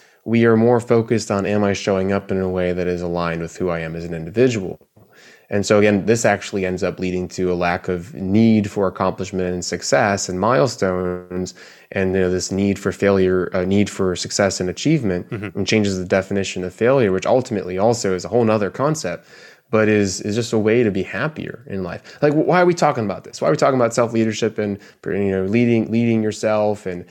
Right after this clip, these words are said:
Speaker 1: leadership is ultimately just 'cause we wanna be happier at work. And th-, that's really what this is about.
Speaker 2: You know, we care about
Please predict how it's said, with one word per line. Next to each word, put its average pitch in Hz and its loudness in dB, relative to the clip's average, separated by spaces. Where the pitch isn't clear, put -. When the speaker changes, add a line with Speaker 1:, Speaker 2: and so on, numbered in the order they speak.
Speaker 1:
leadership 113 2
is 107 0
ultimately 170 0
just 165 -4
'cause 127 0
we 131 0
wanna 151 2
be 113 -2
happier 110 -4
at 87 -8
work. 104 -2
And 113 2
th-, 120 2
that's 127 0
really 135 4
what 120 2
this 120 -2
is 107 -2
about. 98 -2
Speaker 2:
You 123 -4
know, 107 -2
we 101 -6
care 110 0
about 101 -2